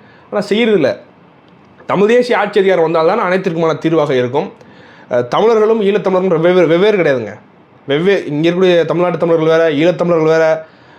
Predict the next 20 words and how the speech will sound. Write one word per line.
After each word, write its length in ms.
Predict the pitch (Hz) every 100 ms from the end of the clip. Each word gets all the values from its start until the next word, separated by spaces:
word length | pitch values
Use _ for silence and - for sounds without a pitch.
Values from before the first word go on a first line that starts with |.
| -
வெளிநாட்டில் 420 | 135 202 208 185
இருக்கக்கூடிய 320 | 170 160 160 151 139 123 -
மலையக 260 | 143 185 185
தமிழர்கள் 320 | 165 165 147
வேற, 340 | 147 151 151 -
அ-, 100 | 147
அது 320 | 160 160 143 -
ம-, 200 | 160 165
மற்ற 280 | 175 196 190
நாடுகள், 220 | 190 165
அதாவது 200 | 175 226
புலம்பெயர்ந்த 460 | 170 160 208 208 165
தமிழர்கள் 220 | 165 160
வேற 400 | 147 143 143 - -
அப்படிங்கிற 340 | 135 156 170 165
மாதிரி 260 | 180 202
எங்கேயுமே 160 | 175 196
பிரிச்சு 240 | 196 175
பார்க்க 160 | 175 147
முடியாது. 460 | 139 131 180 247